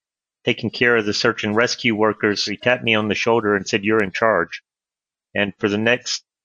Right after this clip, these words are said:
roughly forty-eight hours, we helped build up what became very, very rapidly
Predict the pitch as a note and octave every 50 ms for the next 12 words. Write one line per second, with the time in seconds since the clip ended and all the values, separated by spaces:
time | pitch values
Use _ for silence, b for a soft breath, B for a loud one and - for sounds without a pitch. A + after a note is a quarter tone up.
0 | - A2+ A#2 A2+ - - A2 G2+ - _ - B2 B2 B2 B2 A#2 A2 A2 A2 A2+
1 | B2 C3+ C3 A#2+ G#2 G2+ F#2+ - - _ _ _ _ _ _ _ _ _ _ _
2 | _ _ _ A#2 A2+ G#2+ G#2+ A#2 A2+ G#2 - - _ - - - A#2 A#2 A2 A#2
3 | A#2+ - - A2 G#2+ G2+ - A2 - - - A#2 A#2 A2 G#2+ G2+ F#2 _ _ _
4 | _ _ _ _ _ _ _ _ G#2+ A#2+ C3+ C#3+ C3+ B2 G#2+ A2 A2+ A2 G#2+ G2+
5 | G2+ G#2+ A2+ A#2 A#2 - A#2 - G#2+ G2+ G2+ G2 G2 F#2+ - _